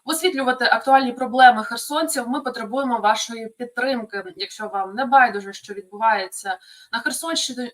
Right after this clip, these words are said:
і ви хочете бачити публікації, які творять зміни, підпишіться на спільноти. Посилання я додала у коментарях.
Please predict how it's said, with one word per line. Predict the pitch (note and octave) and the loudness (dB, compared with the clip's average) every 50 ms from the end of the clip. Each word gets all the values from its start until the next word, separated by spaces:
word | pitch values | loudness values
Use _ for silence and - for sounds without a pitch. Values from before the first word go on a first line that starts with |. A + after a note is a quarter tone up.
| _ | _
і | - A#3+ | -12 -10
ви | G#3+ - | -10 -8
хочете | - - A#3+ A#3+ - - - G3+ | -6 -6 -6 -6 -6 -10 -14 -8
бачити | F#3 F#3+ A3+ A3 A3 - - G3+ G3 | -2 2 2 2 2 0 -8 -14 -16
публікації, | - G#3 G#3 A3 A#3+ - C#4+ C#4+ C#4+ C#4+ - - A#3+ A3 G3+ | -16 -16 -14 -12 -4 0 2 2 2 0 -2 -10 -8 -8 -8
які | F#3 F#3 G3 | -8 -10 -12
творять | F#3 - A3+ A3 G#3+ G#3 G3+ | -12 -10 -8 -6 -6 -6 -6
зміни, | G#3+ C4 D4 D#4 C#4+ A#3 G#3+ - - | -6 -6 -4 -4 -4 -4 -6 -8 -12
підпишіться | A#3 - _ - B3 A#3 - D4 D4 C#4+ - - A3 | -16 -20 _ -14 -12 -10 -8 -8 -8 -8 -8 -8 -8
на | G#3 G#3 | -6 -6
спільноти. | G#3 - - - G#3 G#3 G#3 G3+ F#3+ - - - - _ _ _ _ _ _ _ _ _ | -6 -8 -10 -10 -10 -6 -4 -4 -4 -6 -6 -12 -18 _ _ _ _ _ _ _ _ _
Посилання | - C4+ C4 D#4 D4+ D#4+ E4 E4 C#4+ C4 B3 A#3 A3+ | -4 -2 0 4 4 4 4 4 2 -2 -2 -2 -2
я | G#3+ G#3 G3 B3 C4 C4 B3+ A#3+ | -4 -2 2 6 8 10 10 8
додала | G3+ G#3+ G#3 - G#3+ G#3+ A3 A#3 B3+ C4+ C4+ - - - - - | 6 2 -6 -4 -2 -2 2 4 6 6 6 4 4 0 -2 -4
у | B3 C4 - | -6 -6 -6
коментарях. | G#3 G3 G3 F#3+ F#3+ F#3 F#3 F3+ F3+ F3+ F3+ - _ | -8 -10 -10 -10 -10 -10 -8 -6 -6 -6 -8 -10 _